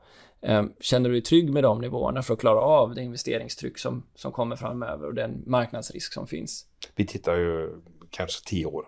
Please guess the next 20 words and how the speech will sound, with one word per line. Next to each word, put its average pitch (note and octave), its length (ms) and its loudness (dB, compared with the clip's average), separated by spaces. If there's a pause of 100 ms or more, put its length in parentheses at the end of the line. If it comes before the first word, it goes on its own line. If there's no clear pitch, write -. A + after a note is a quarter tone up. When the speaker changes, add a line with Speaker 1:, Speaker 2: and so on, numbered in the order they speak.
Speaker 2:
möjligtvis E2+ 440 -2
lite D#2 180 -6
längre, D#2 200 -8
men E2+ 120 -10
om F2 80 -6
man F2 100 -6
tittar F2 200 -4
ungefär F2 180 -8
tio F2 220 -2
år E2+ 60 0
framåt D#2 400 -8 (340)
så - 160 -2
ser F#2 320 4
vi E2+ 100 0
ju E2+ 360 -2
bra G#2+ 260 6
förutsättningar E2 560 -2
för E2+ 80 -12
en E2+ 60 -6
stabil D#2 420 -6